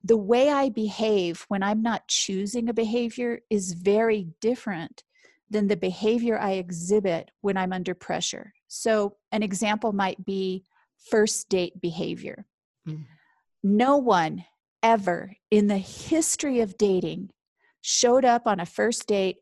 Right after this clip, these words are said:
Speaker 1: as their true self.
Speaker 2: That's a-
Speaker 1: Right?
Speaker 2: yes, and I, and I, uh, it's been a long time since a first date, but I do
Speaker 1: <laughs>
Speaker 2: know what you're talking about, and absolutely, you're, you're really trying to polish everything to make your,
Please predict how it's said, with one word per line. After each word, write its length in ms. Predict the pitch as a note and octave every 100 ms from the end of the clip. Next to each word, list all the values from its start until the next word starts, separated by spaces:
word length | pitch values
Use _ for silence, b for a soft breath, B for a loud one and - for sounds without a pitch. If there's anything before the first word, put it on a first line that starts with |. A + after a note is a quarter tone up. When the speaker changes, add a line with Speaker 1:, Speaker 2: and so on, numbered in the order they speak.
| -
Speaker 1:
as 180 | F3+
their 140 | D#3+ E3+
true 300 | - - F3
self. 560 | - - - - - _ _ _ _ _ _ _
Speaker 2:
That's 120 | - E3
a- 40 |
Speaker 1:
Right? 280 | G3+ D#4 -
Speaker 2:
yes, 360 | F3 D#3+ F#3 -
and 180 | - E3
I, 80 | D#3
and 300 | D3+ D3+ D#3+
I, 260 | D3 D3+ D3+
uh, 360 | D3 C#3+ C#3 C#3 _ -
it's 100 | C#3+
been 140 | F#3
a 40 | D3
long 300 | D#3+ G#3 G3+
time 280 | G3 D#3 C#3+
since 200 | D#3+ D3
a 40 |
first 280 | - D3 C#3
date, 280 | D3+ D#3 D#3+
but 100 | D#3
I 40 | D3+
do 220 | - E3+
Speaker 1:
<laughs> 0 |
Speaker 2:
know 160 | E3
what 160 | E3 D#3
you're 100 | E3
talking 360 | D#3+ D3+ C#3+ D3
about, 400 | C#3+ D#3+ G3+ -
and 300 | D#3 C#3 C#3 _ -
absolutely, 680 | E3 E3 F3 C#4+ E3+ C3+ - B B B B _ _ _ _
you're, 160 | F3 E3+
you're 240 | D3+ E3+ E3+
really 300 | F3 F3 F#3+
trying 320 | E3+ F#3 E3+ D#3
to 400 | E3 D#3 C#3 C#3
polish 640 | - F3 F3+ D#3 D3 - - _ _ _ -
everything 640 | D#3+ D#3 D#3 D#3+ C#3+ C#3+
to 100 | -
make 220 | D3+ D#3 D3
your, 400 | C#3+ C#3 C3+